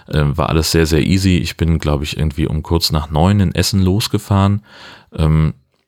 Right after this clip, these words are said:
hab mir noch irgendwo ein bisschen Proviant und was zu trinken gekauft und, äh, bin ganz gemütlich, äh, Tempomat auf hundertdreißig und ab nach Norden, ähm, bin ich durchgefahren, äh, hab einmal angehalten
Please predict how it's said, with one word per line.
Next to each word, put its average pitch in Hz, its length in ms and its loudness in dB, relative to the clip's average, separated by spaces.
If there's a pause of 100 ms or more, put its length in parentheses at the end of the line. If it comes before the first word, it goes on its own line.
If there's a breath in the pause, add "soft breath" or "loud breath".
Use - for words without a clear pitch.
(120)
hab 82 180 0
mir 82 140 2
noch 76 240 0
irgendwo 80 380 2
ein 76 80 -2
bisschen 80 380 0
Proviant 78 460 0
und 82 140 -2
was 80 160 0
zu - 80 -4
trinken 90 320 -2
gekauft 85 540 0 (540 loud breath)
und, - 460 -2
äh, 73 120 -2
bin 78 260 0
ganz 80 320 0
gemütlich, 80 800 0
äh, 73 260 2
Tempomat 78 640 0
auf - 160 -4
hundertdreißig 80 880 0
und - 520 -2
ab - 160 -6
nach 73 160 0
Norden, 98 400 2 (560 loud breath)
ähm, 76 380 0
bin 80 120 2
ich 78 140 0
durchgefahren, 82 800 0
äh, 71 240 -2 (880)
hab - 140 -10 (180)
einmal 76 340 -2
angehalten 73 720 0